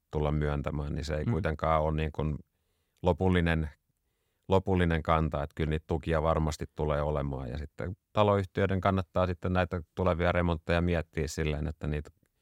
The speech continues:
Speaker 1: sitä energiatehokkuutta kannattaa ottaa aina mukaan siihen mietintämyssyyn, kun jotain ollaan tekemässä, että.
Speaker 2: Mm.
Speaker 1: Ja toki sitten näin niin kuin konsulttipuolella, niin kyllähän se totta kai on mahdollisuus, että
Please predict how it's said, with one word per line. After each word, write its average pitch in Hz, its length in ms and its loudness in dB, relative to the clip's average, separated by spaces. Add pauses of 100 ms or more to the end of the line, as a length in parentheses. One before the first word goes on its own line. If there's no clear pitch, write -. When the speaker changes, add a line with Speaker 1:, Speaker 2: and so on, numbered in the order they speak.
(140)
Speaker 1:
sitä - 200 -2
energiatehokkuutta 78 960 0
kannattaa 73 480 -2
ottaa 73 340 -2
aina 71 180 0
mukaan 69 400 -4
siihen 65 320 -8 (640)
mietintämyssyyn, 73 800 0
kun 71 140 -4
jotain 76 320 2
ollaan 69 280 -2
tekemässä, - 640 -8
että. - 180 -20 (260)
Speaker 2:
Mm. 120 240 -4 (800)
Speaker 1:
Ja 104 80 0
toki 95 240 6
sitten 92 280 2
näin 95 160 4
niin 95 100 0
kuin 95 180 -4
konsulttipuolella, 80 920 2
niin 78 140 -4
kyllähän 76 220 -2
se 76 100 -6
totta 80 280 -6
kai 80 200 4
on 78 80 2
mahdollisuus, 76 600 -2
että - 280 -8